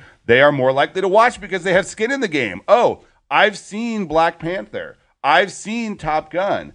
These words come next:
This year, it's gonna be great for the Oscars because people have seen Barbie and Oppenheimer,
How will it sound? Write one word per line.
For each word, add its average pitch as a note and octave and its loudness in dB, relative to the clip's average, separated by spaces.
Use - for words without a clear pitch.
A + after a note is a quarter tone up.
This G3 -4
year, D#3+ 4
it's D#3+ -6
gonna F#3+ -2
be G3 -8
great G3 -2
for G3 -4
the C3+ -2
Oscars A2+ 0
because C#3 -6
people F#3 -2
have D#3 4
seen G#3 -2
Barbie C3 2
and D3+ 2
Oppenheimer, C#3 0